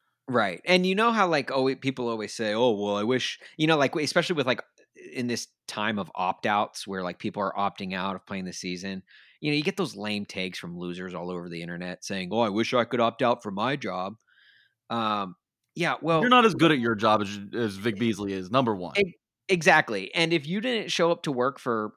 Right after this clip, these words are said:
Speaker 1: eleven days in a row, well, you'd probably be fired, but you're not getting fined <laughs> five hundred thousand dollars.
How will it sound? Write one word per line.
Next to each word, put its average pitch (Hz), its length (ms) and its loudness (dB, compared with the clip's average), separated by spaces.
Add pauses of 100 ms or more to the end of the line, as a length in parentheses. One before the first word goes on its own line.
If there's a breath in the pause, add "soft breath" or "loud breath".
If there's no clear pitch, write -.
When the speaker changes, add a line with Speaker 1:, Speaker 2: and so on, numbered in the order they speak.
(120)
Speaker 1:
eleven 110 360 -2
days 107 240 -4
in 101 60 -8
a 95 60 -6
row, 107 300 -2
well, 98 280 -4
you'd 101 160 -6
probably 117 220 4
be 85 120 -10
fired, 92 440 -6
but 135 260 0 (800 soft breath)
you're 151 220 6
not 233 220 4
getting 180 220 4
fined 160 340 4
<laughs> - 20 -12
five 104 440 4
hundred 147 500 4
thousand 123 580 6
dollars. 104 500 0